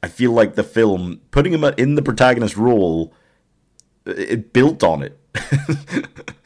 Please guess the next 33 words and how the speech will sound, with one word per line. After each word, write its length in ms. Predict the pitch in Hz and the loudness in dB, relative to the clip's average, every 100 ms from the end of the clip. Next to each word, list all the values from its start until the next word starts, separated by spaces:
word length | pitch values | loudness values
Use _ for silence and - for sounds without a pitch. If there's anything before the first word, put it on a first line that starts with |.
| 208 - | -14 -4
It 160 | - 127 | -2 2
made 220 | 131 143 | 4 4
him 120 | 127 | 4
seem, 220 | 120 120 | 2 2
like, 140 | 113 95 | 2 2
more 560 | 95 104 135 143 98 | 0 0 2 4 4
mysterious 720 | 90 - - 107 92 87 80 | 2 -4 -6 -8 -6 -6 -6
and 100 | 95 | -6
intriguing, 680 | 85 73 - 101 95 87 85 | -6 -8 -4 2 2 2 -2
even 320 | - 139 180 | 2 2 4
as 260 | 170 180 165 | 2 4 4
it 140 | 143 | 2
kind 140 | - 131 | 4 2
of 80 | 110 - | 2 2
unlayered 680 | 113 117 104 117 120 98 | 2 2 4 4 6 4
his 140 | 95 92 | 2 -2
character 480 | 110 127 123 - 78 | 0 2 0 -2 -6
and, 180 | 80 - - - | -6 -10 -20 -10
and 180 | 87 92 | -4 0
went 220 | 104 90 | 0 2
down 320 | 107 107 98 | 2 4 2
to 80 | 87 | 0
his 200 | 85 - | -2 -4
core 380 | - 113 113 87 | -2 2 2 2
and 100 | 80 | 0
what 140 | - | 0
really 420 | 95 95 95 87 - _ _ _ _ | 2 2 0 -2 -12 _ _ _ _
bugged 280 | - 110 80 | -2 -2 -2
him, 140 | 78 | -4
what 140 | 80 - | -4 -2
really 180 | 92 | 0
scared 540 | 85 - 87 98 110 87 | -2 -4 0 4 4 2
him. 220 | 69 71 | -4 -10